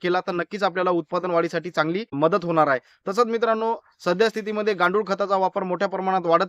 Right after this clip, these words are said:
चाललेला आहे, तर या ठिकाणी आपण गांडूळ खताचा वापर मोठ्या प्रमाणात आपण या ठिकाणी करू शकतो.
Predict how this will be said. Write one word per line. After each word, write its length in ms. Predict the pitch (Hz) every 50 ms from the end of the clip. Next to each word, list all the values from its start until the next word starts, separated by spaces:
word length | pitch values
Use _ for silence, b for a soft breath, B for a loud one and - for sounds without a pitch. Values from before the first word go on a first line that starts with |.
| -
चाललेला 260 | 190 180 180 175 175
आहे, 80 | 175 175
तर 100 | 175 180
या 140 | 175 185 202
ठिकाणी 340 | 190 196 180 - 190 190 190
आपण 160 | 180 - 180
गांडूळ 280 | - 160 175 196 233 214
खताचा 320 | 196 202 190 202 185 208 208
वापर 300 | 202 190 180 190 202 190
मोठ्या 260 | 175 170 170 190 185
प्रमाणात 340 | 175 185 180 180 180 180 180
आपण 200 | 165 180 175 170
या 80 | 170
ठिकाणी 300 | 156 165 147 165 170 196
करू 240 | 180 - 156 156 156
शकतो. 360 | 147 - 135 - - 127 117